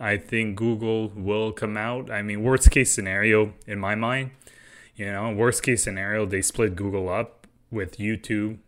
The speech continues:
and the other things, but it's <laughs> probably a good thing in terms of extracting shareholder value. So,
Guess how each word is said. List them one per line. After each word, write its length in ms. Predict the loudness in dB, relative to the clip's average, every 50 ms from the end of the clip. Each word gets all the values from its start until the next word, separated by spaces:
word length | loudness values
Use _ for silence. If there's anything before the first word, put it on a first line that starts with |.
| -16 -12
and 340 | -10 -10 -8 -10 -10 -10 -8
the 140 | -4 -2 -2
other 180 | 0 0 0 -2
things, 380 | -2 -2 -2 -2 -2 -4 -4
but 180 | -2 0 0 0
it's 140 | 0 -2 -4
<laughs> 20 |
probably 420 | -8 -6 -4 -6 -4 -2 0 0
a 60 | 0 2
good 260 | 2 0 -2 -2 -2
thing 200 | -2 -2 -2 -2
in 120 | -4 -2
terms 300 | -2 0 0 0 -2 -4
of 140 | -4 -4 -4
extracting 640 | -2 -2 0 2 2 2 2 2 4 4 4 4 4
shareholder 560 | 4 4 4 4 4 2 0 0 -2 -2 -2
value. 500 | -2 -2 0 0 0 0 0 2 2 2
So, 280 | 4 4 4 4 2